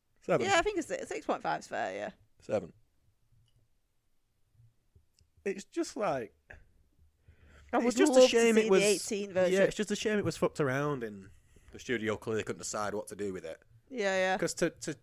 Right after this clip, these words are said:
Speaker 1: like you said, to have filmed it and it being eighteen and then zoinks, drink, um, and then to go back and somehow be made into a P G is crazy.
Speaker 2: Yeah. How is there any film left? Like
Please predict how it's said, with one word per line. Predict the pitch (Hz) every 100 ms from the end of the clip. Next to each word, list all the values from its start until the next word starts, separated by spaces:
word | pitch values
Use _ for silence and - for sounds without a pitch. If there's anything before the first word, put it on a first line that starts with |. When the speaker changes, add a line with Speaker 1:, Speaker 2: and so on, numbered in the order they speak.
| -
Speaker 1:
like | 165
you | 139 170
said, | 120 -
to | 113
have | 98
filmed | 143 147 117
it |
and | 101
it | 90
being | 104 101
eighteen | 101 - 110 95
and | 95
then | 95 92 - _ _ _
zoinks, | 95 95 87 87 - -
drink, | 107 95 90 - _ _ _ _
um, | 107 101 95 95 90 _ _ _ _ _ _ _ _ _ _ _ _ - _ _ _ _ _ _ -
and | 120
then | 117
to | 101
go | 104
back | 98 107 -
and | 117
somehow | 101 110 101 90 _ -
be | 107
made | 101 98
into | 98 110
a | 98
P | - 113 98
G | 110 107
is | 87 -
crazy. | - 110 104 98 90 - _ _ _ _ -
Speaker 2:
Yeah. | 240 247 247 220 _ - _ -
How | 247 277
is | 247
there | 247
any | 247
film | - 233 349
left? | 220 208 -
Like | - 190 202